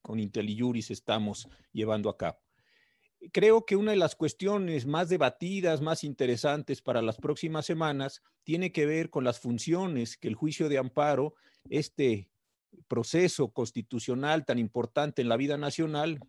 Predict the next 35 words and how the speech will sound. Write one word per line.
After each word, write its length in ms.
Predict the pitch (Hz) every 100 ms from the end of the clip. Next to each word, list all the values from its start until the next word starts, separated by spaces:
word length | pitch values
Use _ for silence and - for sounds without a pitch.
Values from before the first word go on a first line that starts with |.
| 131
va 100 | 139
a 100 | -
tener 400 | 127 131 143 -
que 120 | 131
desempeñar, 800 | 117 - 147 139 120 120 110 - _ _ _ _ _
eh, 160 | 110 110
respecto 720 | 110 113 - 156 147 - 139
a 20 |
los 220 | 127 107
actos 300 | 135 - 120
de 60 | 107
autoridad, 680 | 101 - 110 117 151 170 160
a 60 |
la 120 | 120 107
protección 480 | - - - 135
de 120 | 127 110
derechos 440 | 110 120 - 110
de 120 | 107
todos, 480 | - 175 180 165 -
a 60 | 120
la 100 | 104
reconstrucción 760 | 113 - 107 - 110 - 123
del 140 | 113 107
sistema 460 | 110 - 131 123
federal, 500 | - 117 139 185 175
en 140 | 120 120
fin, 240 | 156 120 _ _ _
lo 160 | - 131
que 140 | 139
son 180 | 123 160
sus 200 | 151 139
elementos 600 | 131 113 131 131 127 123
históricos 640 | 107 - 123 117 117 110 107
y 80 |
tradicionales. 840 | 98 104 107 - 98 85 - - -